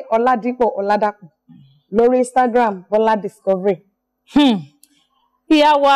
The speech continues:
Speaker 2: ẹ kú ohùn, ẹ kú atótónu. Ṣé rí bẹ́ ṣe ń sọ̀rọ̀ látàárọ̀? Àwọn aráalé wọ́n nífẹ̀ẹ́ sí yín. Ẹ, wọ́n fẹ́ bá yín pàdé.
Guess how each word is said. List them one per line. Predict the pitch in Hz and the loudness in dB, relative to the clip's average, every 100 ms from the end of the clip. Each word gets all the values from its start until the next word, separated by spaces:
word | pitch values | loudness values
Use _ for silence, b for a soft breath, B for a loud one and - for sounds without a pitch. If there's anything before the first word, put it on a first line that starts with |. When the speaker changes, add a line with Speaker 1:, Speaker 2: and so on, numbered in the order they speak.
| 269 | 2
Speaker 2:
ẹ | 262 | 0
kú | 254 | -2
ohùn, | 285 233 196 | -2 0 -2
ẹ | 190 | -4
kú | 190 | -2
atótónu. | 208 196 - 208 - 220 202 180 175 170 - _ _ | -2 -2 -6 -8 -4 0 0 -2 -4 -8 -14 _ _
Ṣé | - 330 | -2 0
rí | 330 | 2
bẹ́ | 302 | 0
ṣe | 294 330 | -2 -4
ń | 339 | -6
sọ̀rọ̀ | - 294 214 175 | -2 0 0 0
látàárọ̀? | 190 226 - 202 185 170 | -2 -4 -2 -2 -2 -2
Àwọn | 240 269 | 0 0
aráalé | 285 277 269 277 | 2 0 0 -2
wọ́n | 285 277 | -2 0
nífẹ̀ẹ́ | 285 - 185 | -2 0 -2
sí | - 208 | 0 0
yín. | 196 214 226 _ _ | 2 2 -2 _ _
Ẹ, | 226 | -2
wọ́n | 247 262 | 0 2
fẹ́ | 277 | 0
bá | 233 233 | 0 0
yín | 220 277 | 0 -4
pàdé. | 277 240 190 156 175 | -4 -2 -4 -4 -2